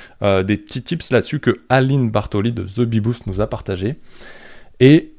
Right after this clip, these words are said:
euh, là, on va aborder un schéma qui va être un peu différent de, des autres sujets qu'on a abordés, où on parlait un peu de l'historique et autres. Comme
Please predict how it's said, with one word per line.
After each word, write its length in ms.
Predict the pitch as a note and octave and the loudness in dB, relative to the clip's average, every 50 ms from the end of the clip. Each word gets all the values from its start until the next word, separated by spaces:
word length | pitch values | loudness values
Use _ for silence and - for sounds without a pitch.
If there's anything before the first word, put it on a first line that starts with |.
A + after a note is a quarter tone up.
| - | 0
euh, 480 | A#2+ A#2 A2 G2+ G2 G2+ G2+ G2 G2+ G2 - | 2 4 4 4 2 2 2 0 0 -2 0
là, 220 | - G#2+ A#2+ C#3 | 2 4 4 4
on 80 | D3+ C#3 | 4 4
va 120 | A2 G#2 | 6 6
aborder 440 | G2+ G2 G2 G2+ G2 G2+ A2 A#2+ - - | 6 8 6 4 4 6 4 2 2 2
un 120 | - G2+ | -2 -2
schéma 320 | F#2+ - - A2 A2 B2 C#3+ | -2 0 0 2 2 2 0
qui 140 | - - G#2+ | 0 -2 0
va 80 | G#2 | 0
être 140 | G2+ - - - | 0 0 -2 -2
un 120 | - C#3 D3 | -2 -2 0
peu 180 | - - G3+ | 2 2 0
différent 540 | E3+ C3+ B2 A2+ - - G2+ G2+ A2+ D3 D3 - - | 2 2 -2 -2 2 2 2 4 2 0 -2 -6 -8
de, 540 | A2+ G2 F#2+ F#2 F2+ F2+ F2+ F2+ F2+ F2 | -2 0 0 2 2 0 0 -2 -2 -4
des 420 | F2 F#2+ F#2+ G2 G#2 G2 F#2 G2 A#2 | -4 -6 -8 -4 -4 -4 -2 0 0
autres 160 | D3+ E3 - | 0 0 -2
sujets 280 | - A#2+ G2+ G2 A2 - | -6 -6 0 0 0 0
qu'on 160 | - A2 F#2+ | 0 0 0
a 80 | F#2 | 0
abordés, 460 | F#2 E2+ G2+ G#2 G2+ F#2+ A2 A#2 A#2+ A#2+ | 0 2 2 0 2 2 4 4 4 2
où 220 | G#2+ G#2 G2 F#2 - - - - - - - - | 2 0 -4 -6 -8 -14 -20 -20 -20 -20 -14 -6
on 80 | - A2+ | -4 2
parlait 260 | - A2 G#2 G#2 B2+ | 4 6 6 6 4
un 120 | C3+ B2 G#2+ | 4 2 2
peu 200 | - A#2+ B2 B2 | 4 4 4 4
de 80 | A#2 | 4
l'historique 480 | G#2+ G#2 - - - G2+ G#2+ B2+ B2 - | 2 -2 -2 -2 -2 -2 -2 -2 -2 0
et 60 | G2 | 0
autres. 200 | G2+ C3+ D#3+ - | 0 0 -2 -4
Comme 220 | - A2 B2+ - | -4 -4 -6 -6